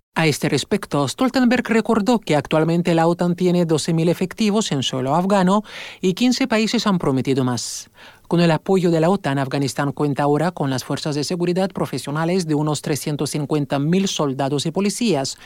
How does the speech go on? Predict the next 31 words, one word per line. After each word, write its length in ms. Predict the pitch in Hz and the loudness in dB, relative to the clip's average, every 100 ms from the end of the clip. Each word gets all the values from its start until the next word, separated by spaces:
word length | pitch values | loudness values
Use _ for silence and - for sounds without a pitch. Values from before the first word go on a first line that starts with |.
| - - - - | -20 -20 -20 -4
En 120 | 165 | 0
dos 140 | 185 220 | 2 2
mil 140 | 247 | 2
catorce 520 | 262 - 156 - 156 | 0 0 0 -2 -2
les 140 | 156 151 | -2 -2
transferimos 560 | - 135 143 151 156 | -2 -4 -2 -2 -2
con 160 | - 170 | -2 -2
éxito 460 | 208 - 143 147 139 - - - | 0 -2 0 0 0 -8 -20 -4
la 160 | 165 175 | 0 2
plena 260 | 202 208 | 4 4
responsabilidad 880 | 185 190 208 190 196 190 202 220 160 | 4 0 0 0 2 2 2 0 0
por 180 | 165 160 | 2 2
la 120 | 147 | 2
seguridad 680 | - 180 156 156 151 190 208 - - | 2 0 2 2 2 2 0 -8 -6
y 160 | 165 | -2
Afganistán 760 | 151 147 143 127 - 156 185 190 - - - | 0 0 -2 -4 -2 0 0 0 -6 -14 0
nunca 500 | 165 196 233 240 254 | 4 6 6 4 0
será 200 | 240 214 | 2 4
un 120 | 208 | 4
refugio 480 | 185 175 202 - 180 | 4 0 -2 -2 -4
seguro 400 | - 165 185 190 | -2 0 2 2
para 180 | 147 | 0
los 200 | 139 123 | -2 -2
terroristas 600 | - 139 139 165 208 214 - - - - | -4 -2 0 0 0 0 -4 -16 -20 -2
que 80 | 190 | 0
atacarían 640 | 180 180 151 147 151 180 - | 0 0 0 0 0 -2 -4
a 120 | 143 | -6
nuestros 380 | 139 127 - - | -4 -4 -6 -6
propios 380 | - 135 139 - | -4 -4 -4 -2
países, 520 | 190 185 - 135 - - | -2 -2 -4 -8 -10 -12
resaltó. 600 | 175 156 - 127 143 139 | -8 -6 -4 -4 -2 -4